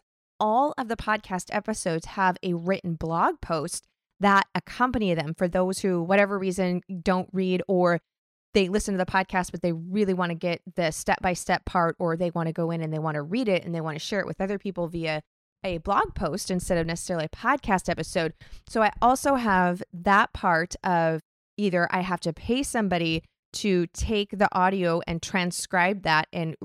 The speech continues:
format that into a written blog post, or I have to do it myself, which is the time issue, right?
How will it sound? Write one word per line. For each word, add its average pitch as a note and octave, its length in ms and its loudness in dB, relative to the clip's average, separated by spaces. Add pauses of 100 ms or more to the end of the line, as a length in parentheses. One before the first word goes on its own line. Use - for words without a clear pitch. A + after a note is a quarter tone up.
(140)
format A3 420 2
that D#3 200 -2
into F#3 340 -2
a D#3+ 60 0
written E3 200 -6
blog G3 240 4
post, G3 260 -4
or F3+ 40 2
I E3 80 2
have E3 140 -6
to F3+ 100 -8
do E3 140 -2
it D3 100 -6
myself, F#3+ 520 2
which F#3 220 -6
is D#3+ 80 -6
the E3 100 -10
time B3 360 -4
issue, D#3+ 360 -2
right? E3 380 0